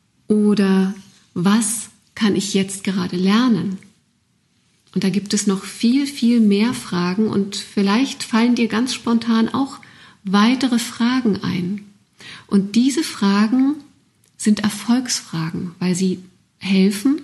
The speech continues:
sich neu auszurichten. Und aus diesen Erfolgsfragen werden deine Erfolgsgedanken.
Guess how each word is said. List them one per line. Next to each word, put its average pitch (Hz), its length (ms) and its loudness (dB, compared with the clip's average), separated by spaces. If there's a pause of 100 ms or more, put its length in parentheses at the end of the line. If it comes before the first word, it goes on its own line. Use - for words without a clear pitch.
(1040)
sich - 280 -2
neu 190 200 4 (100)
auszurichten. 202 1200 -2 (680)
Und 180 160 -2
aus - 180 -4
diesen 247 280 2
Erfolgsfragen 190 1200 -2 (640)
werden 185 680 2
deine 185 480 2
Erfolgsgedanken. 214 1300 -2